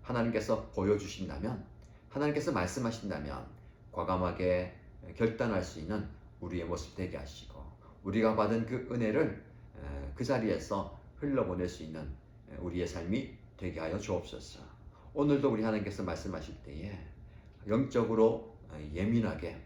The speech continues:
영적으로 민감하게 반응하게 하시고, 하나님의 마음을 깨달을 수 있는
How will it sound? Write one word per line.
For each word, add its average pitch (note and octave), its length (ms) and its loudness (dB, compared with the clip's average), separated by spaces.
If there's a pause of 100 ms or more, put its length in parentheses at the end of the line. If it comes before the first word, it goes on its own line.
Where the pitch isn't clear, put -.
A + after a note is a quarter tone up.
(340)
영적으로 A2+ 760 0
민감하게 B2+ 800 0 (100)
반응하게 G#2+ 500 -4
하시고, - 400 -12 (300)
하나님의 E2+ 640 -4
마음을 D#2 420 -2 (220)
깨달을 B2+ 400 -2
수 - 160 -8
있는 A2+ 340 0